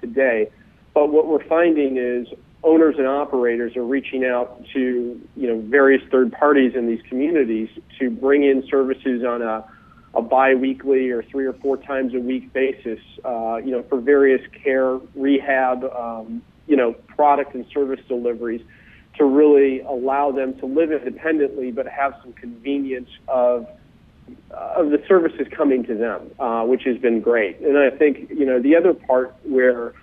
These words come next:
care has changed has been the assisted living, uh, spectrum.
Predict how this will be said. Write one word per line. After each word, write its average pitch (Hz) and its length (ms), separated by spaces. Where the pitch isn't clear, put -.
care 151 300
has 113 180
changed 120 560
has 131 220
been 120 260
the 117 120
assisted - 380
living, 123 580
uh, 107 460
spectrum. 110 440